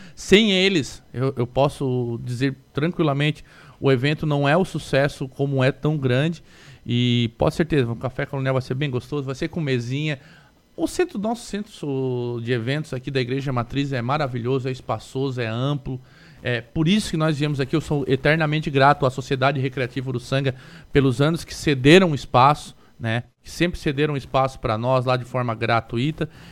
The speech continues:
Enfim, e agora o ce-, a, o evento tomou uma proporção maior, que bom! E eu tenho certeza que é um evento que, da magnitude que é, é o maior evento do Outubro Rosa dentro de Uruçanga e, por que não, também da região.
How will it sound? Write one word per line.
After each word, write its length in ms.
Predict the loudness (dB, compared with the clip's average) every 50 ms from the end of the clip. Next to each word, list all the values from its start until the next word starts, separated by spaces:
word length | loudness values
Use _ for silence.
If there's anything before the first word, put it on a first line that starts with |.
| -10 -6
Enfim, 320 | -6 -4 -2 -2 -4 -4 -4 -8 -18 -16 -8
e 80 | -2 0
agora 300 | 0 0 2 0 -2 -2
o 40 | -2
ce-, 140 | -4 -4 -4 -2
a, 200 | 0 0 2 2
o 140 | 2 2
evento 280 | 4 6 4 4 4 4
tomou 240 | 2 2 4 6 6
uma 60 | 6
proporção 440 | 6 6 4 6 6 4 6 6 6
maior, 220 | 6 8 6 6 4
que 240 | 4 4 8 8
bom! 380 | 8 10 10 10 8 8 6 0 -18 -20 -20 -18 -10
E 60 | -8
eu 80 | -8 -6
tenho 180 | -6 -6 -6 -6
certeza 600 | -2 -2 -2 -2 0 0 0 0 2 0 -2 -4 -6 -12 -20 -20 _ _
que 80 | -2 0
é 40 | 0
um 80 | 0
evento 440 | 0 0 0 -2 -2 -2 -4 -4 -8
que, 580 | -8 -6 -6 -4 -2 -2 -2 -4 -6 -8 -10 -10 -8
da 180 | -2 2 2 4
magnitude 720 | 6 4 4 2 2 0 -2 -2 -2 0 0 2 2 0
que 240 | -6 -2 2 4 4
é, 140 | 4 4 4
é 80 | 4 4
o 60 | 4
maior 280 | 4 4 4 4 6
evento 280 | 4 4 2 0 -2 -2
do 40 | -2
Outubro 280 | -2 -2 -2 -2 -2 0
Rosa 240 | 2 2 2 0 0
dentro 300 | -2 -4 -4 -6 -8 -8
de 100 | -4 -4
Uruçanga 480 | -2 -4 -4 -4 -4 -4 -4 -4 -4 -8 -10 -16 -20 _ _ -8
e, 60 | -8
por 160 | -8 -8 -8
que 100 | -6 -4
não, 140 | -4 -4 -4
também 240 | -6 -4 -4 -2 -2
da 100 | 0 0
região. 400 | 0 0 -2 -2 -4 -8 -10